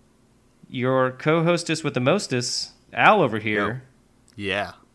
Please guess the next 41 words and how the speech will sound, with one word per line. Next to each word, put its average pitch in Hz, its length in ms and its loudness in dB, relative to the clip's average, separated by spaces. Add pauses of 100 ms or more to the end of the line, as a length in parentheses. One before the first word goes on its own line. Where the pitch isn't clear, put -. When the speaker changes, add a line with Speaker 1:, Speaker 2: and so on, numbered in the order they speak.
(140)
Speaker 1:
you 143 200 -2
went 269 200 -2
to 139 80 -6
Denny's 120 420 -2
yourself 170 720 0
to 127 80 -6
try 151 200 4
one 143 160 2
of 143 40 -2
these 147 160 -2
Speaker 2:
Yes. 170 80 2
Speaker 1:
items. 262 380 -4
You 139 60 -2
wanna 147 120 2
tell 151 180 4
us - 140 0
about 202 120 0
Speaker 2:
I 196 60 -2
Speaker 1:
your 180 60 0
Speaker 2:
did. 208 60 2
Speaker 1:
experience 214 380 -4
there? 277 140 -12 (640)
Speaker 2:
Yeah. 233 240 4 (200)
Okay. 156 340 2
So 151 260 0
I 147 120 6
originally 220 460 0
went 160 220 -2
in, 139 520 -6
and 113 160 -4
yeah, 117 160 0
they 123 120 -2
have 131 120 -2
the 131 80 -4
menu. 101 260 -4
Everything's 107 540 -8
there, 90 360 -6
ready 92 220 -8
to 104 100 -8
go. 92 220 -6 (760)
I 143 720 2